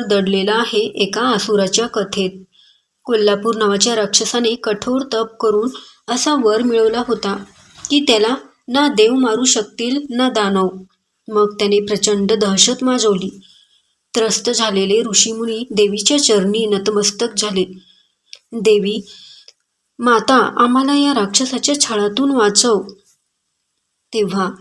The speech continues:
आदिमायेने दुर्गा मातेचं भयंकर रूप धारण केलं आणि कोल्हापुराशी युद्ध छेडलं. अखेर त्या राक्षसाचा वध केला. मरताना मात्र कोल्हासुराने एकच इच्छा व्यक्त केली,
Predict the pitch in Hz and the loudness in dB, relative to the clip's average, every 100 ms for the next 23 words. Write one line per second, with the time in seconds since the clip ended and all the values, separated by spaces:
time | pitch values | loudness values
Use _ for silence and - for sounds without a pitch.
0 | - 214 202 202 214 202 190 190 214 208 | -8 -2 0 0 0 0 2 2 0 -2
1 | 196 214 208 190 202 196 202 214 208 196 | -4 -2 -2 -2 -2 0 -2 -2 -2 -2
2 | 185 185 240 220 208 202 233 254 262 262 | -2 -2 -4 -2 -4 -4 -4 -2 0 0
3 | 254 185 - - - _ - 269 269 - | 0 -2 -6 -20 -20 _ -8 -4 -2 0
4 | 214 202 220 262 254 214 202 - 233 226 | 2 2 0 -2 -2 0 2 0 -2 -6
5 | - _ 208 190 175 214 - 220 190 190 | -12 _ -6 -2 0 2 2 0 -2 -4
6 | 190 - _ _ - 285 294 302 311 294 | -8 -20 _ _ -6 -4 -2 -2 0 0
7 | 254 254 196 196 247 - 214 269 226 196 | 0 0 -2 -4 -6 -6 -4 -2 0 -2
8 | 190 - 202 180 - _ _ _ _ _ | -2 -4 -2 -2 -8 _ _ _ _ _
9 | _ 214 208 196 214 226 233 208 202 208 | _ -6 -4 -2 -2 -2 -2 -4 -2 -2
10 | 240 - _ _ - 233 208 220 269 - | -2 -8 _ _ -2 0 2 0 -2 -2
11 | 254 233 254 220 247 - - - _ _ | -2 0 0 0 -2 -8 -20 -20 _ _
12 | - 285 294 339 269 - - 302 226 - | -2 0 2 2 0 0 0 0 0 -2
13 | 254 214 175 180 - | -4 -2 -2 -4 -10